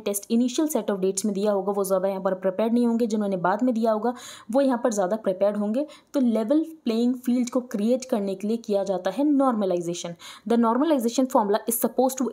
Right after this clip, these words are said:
address these concerns by ensuring कि कैंडिडेट यहाँ पर कोई भी बेनिफिट ना हो और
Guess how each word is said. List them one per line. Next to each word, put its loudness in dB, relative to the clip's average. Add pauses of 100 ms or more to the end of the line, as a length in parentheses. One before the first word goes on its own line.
address -2
these -2
concerns -2
by 2 (120)
ensuring 2
कि -2
कैंडिडेट 2
यहाँ 0
पर 2 (100)
कोई 4
भी 2 (160)
बेनिफिट 4
ना 6
हो 2
और 4